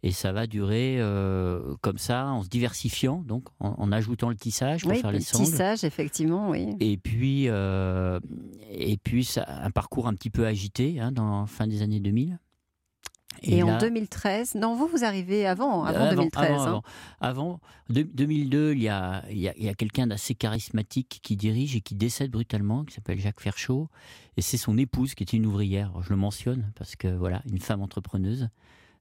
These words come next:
Speaker 1: euh, qui allait, qui avait pas a priori les bagages et qui
Speaker 2: Mais
Speaker 1: va se
Speaker 2: qui avait le
Speaker 1: débrouiller.
Speaker 2: savoir-faire.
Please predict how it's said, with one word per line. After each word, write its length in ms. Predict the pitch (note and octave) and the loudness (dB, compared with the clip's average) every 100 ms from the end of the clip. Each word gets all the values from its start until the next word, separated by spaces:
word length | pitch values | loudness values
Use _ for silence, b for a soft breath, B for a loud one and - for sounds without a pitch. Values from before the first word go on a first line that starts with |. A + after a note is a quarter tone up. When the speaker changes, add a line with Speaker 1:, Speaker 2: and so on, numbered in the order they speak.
| - | -2
Speaker 1:
euh, 260 | F#2 F#2 F2+ | 0 0 -2
qui 80 | - | 0
allait, 160 | G2 G2 _ | 0 -2 _
qui 80 | - | -2
avait 140 | G2 | 0
pas 220 | F#2+ - C3+ | 2 0 0
a 40 | |
priori 380 | - A#2 A2 G#2+ | -2 0 2 2
les 60 | F#2+ | 0
bagages 400 | F#2+ G2 A2 A2+ | 0 0 -2 -2
et 40 | |
qui 100 | G2+ | 2
Speaker 2:
Mais 60 | E3+ | 4
Speaker 1:
va 40 | |
se 60 | F#2+ | 4
Speaker 2:
qui 60 | |
avait 100 | D3+ | 4
le 40 | E3+ | 4
Speaker 1:
débrouiller. 120 | G2 | 4
Speaker 2:
savoir-faire. 540 | D#3+ C#3 - D3+ F3+ | 4 2 -2 -2 -4